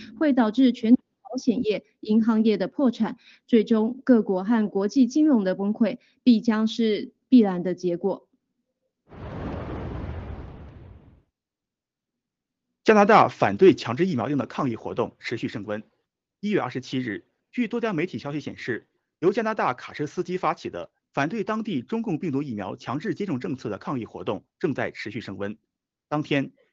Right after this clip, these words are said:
Speaker 2: 一位自由车队中的卡车司机在接受采访时表示，加拿大已经从特鲁多承认的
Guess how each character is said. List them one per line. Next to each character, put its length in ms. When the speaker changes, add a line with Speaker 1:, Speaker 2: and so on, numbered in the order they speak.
Speaker 2:
一 100
位 140
自 160
由 100
车 180
队 100
中 120
的 100
卡 180
车 120
司 200
机 340
在 180
接 140
受 120
采 160
访 140
时 80
表 160
示， 260
加 100
拿 120
大 280
已 80
经 140
从 160
特 140
鲁 100
多 160
承 200
认 160
的 220